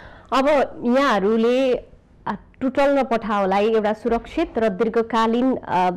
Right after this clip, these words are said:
यो चाहिँ अलिकता, भनौँ न, safely छैन भनेर यहाँहरूले भनिरहँदाखेरि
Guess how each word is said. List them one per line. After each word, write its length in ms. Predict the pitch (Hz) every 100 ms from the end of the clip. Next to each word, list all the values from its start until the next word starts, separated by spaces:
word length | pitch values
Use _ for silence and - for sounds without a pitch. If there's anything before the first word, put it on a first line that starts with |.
| 185
यो 320 | 170 196 240
चाहिँ 200 | 262 254
अलिकता, 560 | 214 233 226 220 214 202 - - - 57 - - -
भनौँ 360 | 196 185 214
न, 120 | 247 247
safely 460 | - 294 294 277
छैन 460 | - - 233 233 254
भनेर 280 | 185 180 190
यहाँहरूले 320 | 202 175 180
भनिरहँदाखेरि 880 | 185 180 226 180 175 175 226 233